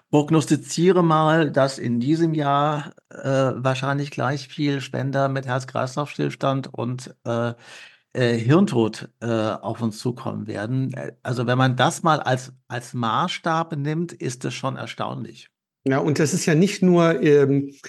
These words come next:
Speaker 2: in, äh, in der Schweiz so, sondern, wie ich es auch schon eingangs gesagt hatte,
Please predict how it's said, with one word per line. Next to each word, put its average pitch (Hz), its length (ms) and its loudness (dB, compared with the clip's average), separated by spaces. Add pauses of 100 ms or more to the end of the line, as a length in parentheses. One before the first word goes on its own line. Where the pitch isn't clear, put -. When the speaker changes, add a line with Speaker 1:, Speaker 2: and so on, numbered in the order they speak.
(340)
Speaker 2:
in, 147 340 4
äh, 139 220 6
in 135 340 -2
der 147 100 6
Schweiz - 400 0
so, 190 140 6
sondern, 165 520 2
wie 160 120 4
ich 143 80 0
es - 100 -4
auch 147 220 2
schon 156 200 0
eingangs 151 360 2
gesagt 143 400 2
hatte, 143 240 4